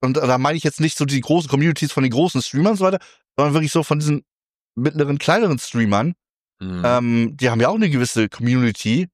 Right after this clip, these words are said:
Speaker 1: die treffen sich dann bei solchen Gelegenheiten durch, durch, durchaus mal.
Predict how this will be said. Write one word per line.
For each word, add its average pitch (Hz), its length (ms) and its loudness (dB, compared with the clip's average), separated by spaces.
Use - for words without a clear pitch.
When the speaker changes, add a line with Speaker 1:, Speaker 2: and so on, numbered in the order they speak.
Speaker 1:
die 123 360 -2
treffen 147 260 0
sich 147 280 -2
dann 160 200 0
bei 151 120 0
solchen 156 240 2
Gelegenheiten 165 560 2
durch, 98 220 -4
durch, 104 200 0
durchaus 98 480 -2
mal. 90 180 -4